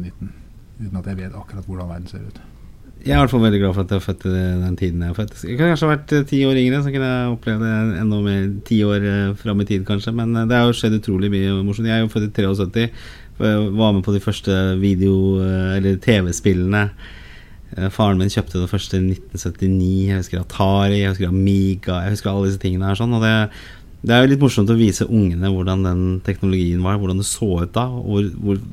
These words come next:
Speaker 2: utrolig bra det er i dag. Og det er jo egentlig bare å spenne seg fast og se hvor, eh, hvor dette her bærer inn i fremtiden.
Speaker 1: Jeg tror det er over ti år siden jeg spurte en av ungene, eller jeg spurte ikke, jeg sa, "Da jeg var ung, så hadde vi ikke internett."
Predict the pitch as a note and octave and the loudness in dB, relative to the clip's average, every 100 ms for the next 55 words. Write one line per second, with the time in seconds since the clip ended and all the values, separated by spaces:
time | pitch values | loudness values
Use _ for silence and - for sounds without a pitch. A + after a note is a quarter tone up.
0 | - - - A#2 F#2+ F#2 G#2 G2+ F2 E2+ | -12 -12 2 4 4 2 0 2 0 0
1 | G2 F#2 G2 A#2+ E3+ C3 - - - - | 0 0 2 2 2 -2 -8 -18 -18 -20
2 | - - A#2 F#2+ G2 G2+ F#2 G2+ G2 F2 | -16 -4 -2 0 2 2 0 -2 0 0
3 | F2+ F#2 F#2 F#2 F#2 - - G2 - B2+ | 0 -2 -2 -2 -4 -6 -10 -10 -4 -2
4 | F#2+ F2 G#2 G2+ - G#2 F#2+ F#2+ F#2+ F#2 | -2 -2 -4 -4 -6 -8 -6 -4 -2 -2
5 | F#2+ F#2+ F#2+ F#2+ F#2+ - F#2+ F#2+ F2 E2 | -2 -2 -4 -4 -4 -4 -4 -4 -4 -4
6 | F#2+ G2+ F#2 F#2 F#2+ F2+ A#2 C#3 - A#2 | -4 -4 -2 -4 -6 -8 -8 -10 -6 -4
7 | A2 A#2 - G2+ G#2+ C3+ - A2+ A2 F2+ | -2 -4 -2 -2 -2 -4 -6 -4 -2 -4
8 | - A2 A#2 G#2 F2 A2+ G#2 F#2+ F#2 G2 | -4 -6 -4 -6 -6 -6 -6 -4 -2 -2
9 | F2 G2 A#2+ - - - - - - A#2+ | -2 0 0 -2 -14 -20 -20 -20 -14 -2
10 | G#2+ A2+ A#2 G2+ - G2 F#2+ A2+ G#2+ G#2 | 0 2 2 0 -4 -4 -4 -4 -4 -2
11 | A2 A#2 - G#2+ A2 F#2 G#2+ A#2 B2+ A#2 | -4 -6 -6 -2 0 0 2 2 2 0
12 | G#2+ G2 G2+ A#2+ G2+ A#2 C#3 - | -2 -2 -2 -2 -2 0 -2 -2